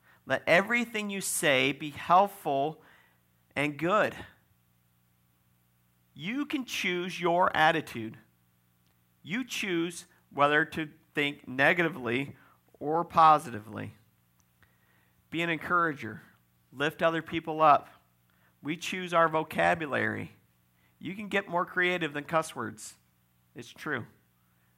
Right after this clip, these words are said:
right? A lot of times when we use cuss words, it's just being lazy. It's langu-, lazy speech, and it makes you look like an idiot.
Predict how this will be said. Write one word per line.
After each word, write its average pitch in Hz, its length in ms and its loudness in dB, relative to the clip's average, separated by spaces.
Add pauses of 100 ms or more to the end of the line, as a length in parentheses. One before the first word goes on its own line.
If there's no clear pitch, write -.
(240)
right? 151 320 -10 (1040)
A - 60 -20
lot 131 240 4
of 185 80 -6
times 143 500 -2
when 131 200 -10
we 143 80 -6
use 143 160 -6
cuss 175 280 -2
words, 147 220 -8
it's 143 120 -14
just - 260 -16
being 147 240 -10
lazy. 123 380 -10 (880)
It's - 140 -16
langu-, 190 420 -6 (120)
lazy 185 480 -2
speech, 151 400 -6
and 139 140 -2
it - 220 -4
makes 170 400 -4
you 180 120 -12
look 156 220 -6
like 151 220 0
an 151 80 -8
idiot. 139 340 -6